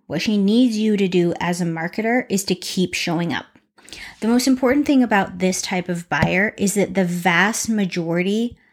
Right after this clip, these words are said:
of buyers are Nessas. They need seven to ten times. Again, I know I probably at this point say this every single episode, and it's that important. Seven to ten times of seeing something before she will actually show up in front of your lens.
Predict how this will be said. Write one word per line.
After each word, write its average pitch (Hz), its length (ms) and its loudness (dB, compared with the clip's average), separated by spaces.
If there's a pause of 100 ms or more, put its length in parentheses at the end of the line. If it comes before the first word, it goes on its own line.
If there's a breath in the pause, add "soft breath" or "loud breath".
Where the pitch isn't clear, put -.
(420 soft breath)
of 190 200 0
buyers 180 560 2
are 180 140 2
Nessas. - 640 -4 (640 loud breath)
They 202 180 4
need 190 260 2
seven 208 540 2
to 254 80 2
ten 220 320 -2
times. 185 380 -2
Again, 175 320 0
I 180 140 0
know 190 180 2
I 202 80 -2
probably 311 500 2
at 202 120 0
this 202 180 0
point 220 260 -2
say 170 240 0
this 190 360 -2 (140)
every 185 300 2
single 180 360 0
episode, - 520 -6 (460 soft breath)
and 190 120 4
it's 185 200 0
that 175 200 4
important. - 560 -4 (480 loud breath)
Seven 233 380 2
to 294 60 0
ten 285 240 2
times 214 320 2
of 196 100 -2
seeing 185 280 2
something 180 480 -2 (260)
before 185 500 -2 (360)
she 226 460 2
will 180 280 0
actually 180 480 -2
show 180 240 0
up 170 160 -2
in 170 100 -4
front 175 200 -4
of 165 80 -6
your 160 180 -4
lens. - 540 -8